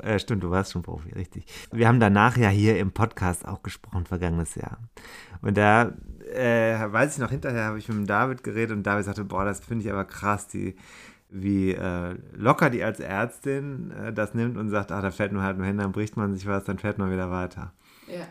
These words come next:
Speaker 1: Das hat sich aber dann in dieser Zeit bei dir ganz schön geändert.
Speaker 2: Ja, absolut. Das waren ja auch jetzt,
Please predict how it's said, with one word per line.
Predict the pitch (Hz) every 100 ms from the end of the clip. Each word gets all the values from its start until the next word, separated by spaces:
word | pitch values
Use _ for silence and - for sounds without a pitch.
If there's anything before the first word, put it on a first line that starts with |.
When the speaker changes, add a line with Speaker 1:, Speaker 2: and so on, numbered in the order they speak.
| _
Speaker 1:
Das | 104 101 -
hat | 120 120
sich | 127
aber | 113 123
dann | 123 131 123
in | 139 127
dieser | 127 127 123 120
Zeit | - 123 127 -
bei | 123
dir | 123 120 117 120
ganz | 120 123
schön | - 123
geändert. | 104 156 95 90 - - - - - - -
Speaker 2:
Ja, | 165 165
absolut. | 151 - 165 175 180
Das | - 175
waren | 170 190
ja | 170
auch | 175 -
jetzt, | 175 170 -